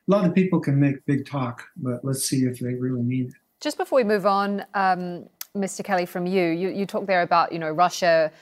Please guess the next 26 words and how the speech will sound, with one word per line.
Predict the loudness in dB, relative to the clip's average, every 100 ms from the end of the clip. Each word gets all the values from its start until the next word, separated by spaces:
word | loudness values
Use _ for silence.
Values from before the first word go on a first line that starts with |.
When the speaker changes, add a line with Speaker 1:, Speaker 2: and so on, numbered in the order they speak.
| -20 _
Speaker 2:
uh, | 0 2 2 2 0 -2
I | -2
guess | -2 -2
it's | -2 0
been | -2
accused | -2 -2 -2 -2
of, | -6 -8 -4
of | -4 -4 -2
nuclear | 0 0 0 0 0
saber | 2 2 4 2
rattling. | 2 0 -4 -4
But | -2 0
then, | 0 0 -6 -20 _ -2
uh, | 2 4 2
at | -2
the | -2
beginning | 0 2 2
of | 2
this, | 2 0 0 -4 0
um, | 0 0 -2 -6 -8 -8 -6 -2
of | -2 0
this | -2
conference, | 0 0 0 -6 -4
these | -8 -4
talks | 0 2 0
happening, | -2 -2 -2 -6